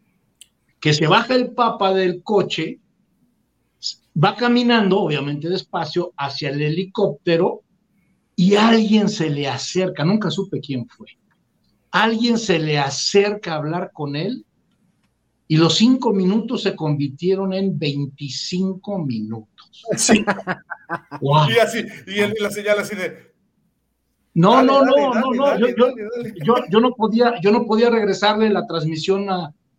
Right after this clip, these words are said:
Speaker 1: a Jacobo porque todavía no se iba el Papa. Efectivamente, cuando se elevara el, el helicóptero y se fuera, entonces ya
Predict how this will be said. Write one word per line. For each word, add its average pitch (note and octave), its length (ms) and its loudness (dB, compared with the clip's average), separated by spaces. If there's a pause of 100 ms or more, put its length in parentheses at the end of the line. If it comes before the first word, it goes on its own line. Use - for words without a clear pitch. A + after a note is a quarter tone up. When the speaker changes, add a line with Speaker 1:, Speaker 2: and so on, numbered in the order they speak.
(260)
Speaker 1:
a C3+ 80 -2
Jacobo G3+ 760 2
porque D#3+ 340 -4
todavía G3 520 4
no F#3 140 0
se E3 160 -2
iba E3 240 0
el C3 160 -6
Papa. A#3 440 -2 (680)
Efectivamente, F#3+ 580 2
cuando D#3+ 180 -2
se C3+ 100 -6
elevara E3 500 2
el, F#3 240 2
el E3+ 140 0
helicóptero F3 600 -2
y G#2+ 60 -12
se - 140 -10
fuera, D#3 220 -2
entonces D3 380 -4
ya D#3 300 0